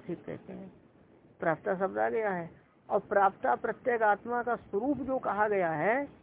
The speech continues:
वो परिशुद्ध स्वरूप है। हम्म? ठीक कह रहे हैं आप।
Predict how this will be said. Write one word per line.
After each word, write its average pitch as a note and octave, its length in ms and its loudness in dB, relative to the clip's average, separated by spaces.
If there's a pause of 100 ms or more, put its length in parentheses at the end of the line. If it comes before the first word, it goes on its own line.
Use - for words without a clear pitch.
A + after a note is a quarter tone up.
(120)
वो A3 100 4
परिशुद्ध C#4 460 -2
स्वरूप C#4+ 240 -4
है। C4 180 -10 (1600)
हम्म? C4+ 120 -8 (1500)
ठीक D4 180 -2
कह A3+ 120 0
रहे F3 120 -4
हैं - 80 -4
आप। - 120 -6